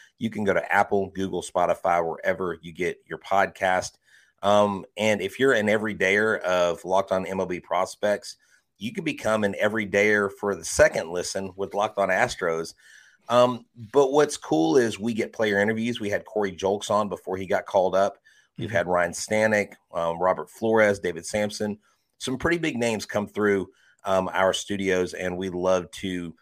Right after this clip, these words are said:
Speaker 1: talk to them 'cause they get us in on the national game as well. So come check us out. You can find me at H Town Wheelhouse on Twitter, Instagram, and TikTok. You can find our co-host Eric at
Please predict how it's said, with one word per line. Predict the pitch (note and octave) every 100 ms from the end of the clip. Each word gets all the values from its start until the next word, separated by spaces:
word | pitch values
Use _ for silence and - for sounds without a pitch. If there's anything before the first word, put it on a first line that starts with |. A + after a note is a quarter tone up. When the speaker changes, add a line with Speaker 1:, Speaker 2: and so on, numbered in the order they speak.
| _ _ -
Speaker 1:
talk | - G#2 G#2
to | F#2+
them | G2+ G2+
'cause | G#2 F#2
they | A#2
get | A#2+ A#2 G#2+
us | G2+ -
in | G2+ G2
on | F#2
the | F2+
national | F2+ F#2 - F#2
game | E2+ F2
as | E2
well. | F2+ F#2 F#2 F2+ _ _ _ _
So | _ - G2 F#2 E2+ - -
come | C3+
check | C#3+ D3+ C#3
us | -
out. | A#2 B2 A#2+
You | G#2+
can | A2
find | G#2+ G#2+
me | G#2+
at | G2
H | G#2+ -
Town | F#2+
Wheelhouse | F#2+ G2 G2+ G2+
on | F2
Twitter, | E2 A2+ A2 G2+
Instagram, | G2 - F#2+ F#2+
and | E2+ -
TikTok. | - - A#2 A2+ - _ _ _
You |
can | F#2+ F2+
find | G2 F#2 F2+ -
our | F2 D#2+
co-host | - A2+ A2+ G#2+ G2+ -
Eric | G#2+ A2 - E2
at | F2